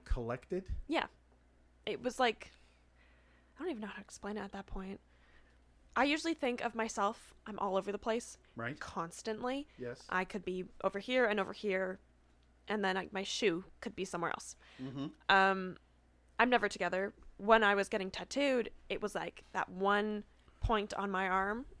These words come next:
Speaker 2: everything was just there.
Speaker 1: Right. How did that feel?
Speaker 2: I liked it. It was relaxing, and I don't usually feel relaxed. I'm always up and ready to go. I can't sleep very well because I'm up and ready to go.
Speaker 1: Right, right.
Speaker 2: I could have fallen asleep right there on that table.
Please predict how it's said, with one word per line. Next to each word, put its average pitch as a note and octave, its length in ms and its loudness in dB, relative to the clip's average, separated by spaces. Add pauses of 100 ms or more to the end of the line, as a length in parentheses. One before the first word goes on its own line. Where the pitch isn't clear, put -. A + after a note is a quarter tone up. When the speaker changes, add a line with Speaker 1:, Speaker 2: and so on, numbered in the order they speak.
(440)
Speaker 2:
everything G3 480 2
was F3 120 -6
just F3 280 -14
there. F3 300 -4 (960)
Speaker 1:
Right. D2+ 120 -14 (400)
How A#2+ 120 -6
did A#2+ 160 -4
that - 220 -8
feel? F2+ 220 -10 (560)
Speaker 2:
I G#3 140 -12
liked A3+ 320 -14
it. G#3+ 200 -12
It A3+ 160 -4
was G#3 420 -4 (260)
relaxing, G3 720 0 (280)
and G3+ 140 4
I G3 80 6
don't G#3 180 6
usually G3+ 240 2
feel G3 220 2
relaxed. F3+ 420 0
I'm G3+ 160 -4
always F#3+ 520 0 (500)
up G#3 160 6
and G3 100 0
ready F#3+ 220 2
to F3+ 40 -6
go. F3+ 340 2 (300)
I A3 60 2
can't - 280 -6
sleep G#3 260 -4
very G#3 180 4
well G3+ 160 4
because A#3+ 260 -4
I'm G#3+ 140 -2
up F#3+ 160 -4
and F#3 100 -8
ready F#3 200 -6
to F#3 60 -12
go. F#3 140 -2
Speaker 1:
Right, A#2 360 0 (240)
right. G#2+ 180 -4
Speaker 2:
I F4 80 8
could A#3+ 160 0
have G#3+ 60 -4
fallen A3+ 260 6
asleep C4 260 -4
right C4 160 6
there C#4+ 140 10
on D4+ 100 10
that C#4+ 140 6
table. F#4 320 12